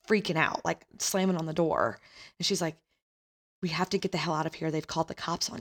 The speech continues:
you." And he starts freaking out too. So he's trashing everything, trying to clean up all the half-ply toilet paper, all his clothing. And he walks out in, like, women's size extra small yoga pants. He's over six feet tall. I think he looked like,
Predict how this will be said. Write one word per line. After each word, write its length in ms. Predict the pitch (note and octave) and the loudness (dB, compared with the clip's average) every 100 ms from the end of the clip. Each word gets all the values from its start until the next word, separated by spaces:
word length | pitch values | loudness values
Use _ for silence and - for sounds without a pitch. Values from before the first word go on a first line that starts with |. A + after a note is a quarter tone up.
| - - | -14 -20
you." 140 | - _ _ _ _ - - _ | -20 _ _ _ _ -20 -20 _
And 520 | F#3 F3 D#3+ D3+ D#3 - | 2 4 4 2 0 -4
he 160 | E3+ | -2
starts 260 | F3 F#3 - | 0 2 0
freaking 260 | F3+ F3 E3 | -2 0 0
out 100 | D#3+ | 2
too. 160 | F3 | 0
So 100 | D#3 | 0
he's 180 | D#3 D#3+ | -2 -4
trashing 400 | - D#3+ D#3+ G3+ | 0 2 4 4
everything, 640 | F3+ F3 F3 F3 D3+ D#3+ D#3+ | 4 2 2 0 0 0 0
trying 240 | - D#3 | 0 0
to 60 | D#3 | 0
clean 200 | G3 F#3 | 0 2
up 120 | E3+ | 4
all 120 | D#3+ D#3 | 4 4
the 60 | |
half-ply 420 | - E3+ - F3 | 2 -2 -2 -4
toilet 260 | E3+ F3 E3 | -2 -2 0
paper, 340 | F3 E3 D#3 | -2 0 2
all 180 | D3+ D#3 | 4 4
his 380 | D3+ D#3+ D3 - _ _ | 4 0 -2 -8 _ _
clothing. 420 | - F3 E3 D#3+ E3 | -2 0 2 0 0
And 80 | |
he 120 | D#3 F3 | 2 6
walks 320 | E3+ E3+ - | 6 4 2
out 240 | D#3+ D#3+ | 4 4
in, 140 | E3+ D#3+ | 2 0
like, 240 | D3+ - - - - | -2 -4 -16 -10 -2
women's 260 | E3 E3 | 0 0
size 280 | - D#3+ D#3 | 4 4 4
extra 280 | - - F3+ | -2 -4 -4
small 240 | - E3+ E3+ | 0 2 2
yoga 240 | D#3+ - | 2 0
pants. 400 | - - - - - - - | -2 -2 -4 -6 -10 -14 0
He's 160 | G#3 G#3 | 8 10
over 140 | F#3+ | 8
six 220 | F#3 F3 - | 6 0 -2
feet 140 | D#3 | -2
tall. 320 | - - - - - - - | 0 -2 -2 -6 -6 -2 2
I 160 | F#3 | 4
think 160 | G#3+ A3+ | 4 4
he 100 | A3+ | 4
looked 160 | G3 F#3+ | 6 6
like, 240 | F3 | 6